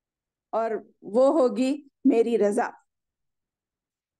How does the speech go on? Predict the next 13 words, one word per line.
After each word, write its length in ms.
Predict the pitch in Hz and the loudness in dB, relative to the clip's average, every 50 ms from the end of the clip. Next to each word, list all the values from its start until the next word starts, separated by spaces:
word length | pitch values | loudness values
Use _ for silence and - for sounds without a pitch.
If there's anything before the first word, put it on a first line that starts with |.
| _ _ _ _ _ _ _ _ _ - | _ _ _ _ _ _ _ _ _ -2
मैं 360 | 240 277 302 349 440 453 - | 0 0 0 0 -2 -2 -2
तुमसे 400 | 339 302 285 277 285 330 277 269 | -2 0 0 0 0 0 -2 0
नाराज, 520 | 240 233 226 226 226 247 269 302 320 302 - | -2 -4 -4 -4 -4 -4 -4 -4 -6 -4 -6
राजी 420 | 247 240 240 240 262 294 262 339 381 | -6 -6 -4 -6 -6 -4 -2 -2 -2
हो 200 | 415 392 330 320 | 0 -2 -4 -4
गया, 340 | 277 339 330 339 370 440 - _ _ _ _ _ _ _ _ _ | -4 -4 -4 -4 -6 -8 -12 _ _ _ _ _ _ _ _ _
अब 100 | - 294 | -10 -6
मैं 220 | 302 302 302 302 302 | -4 -4 -4 -4 -4
कभी 320 | 302 294 277 285 370 427 | -6 -4 -4 -2 -4 -2
तुमसे 360 | 427 415 359 320 330 302 311 | -4 -4 -4 -4 -4 -4 -4
नाराज 420 | 269 247 226 226 220 214 214 220 185 | -4 -4 -6 -6 -6 -6 -6 -8 -6
नहीं 240 | 180 185 196 202 208 | -6 -6 -6 -6 -6
हूँ। 180 | 240 - - | -10 -12 -18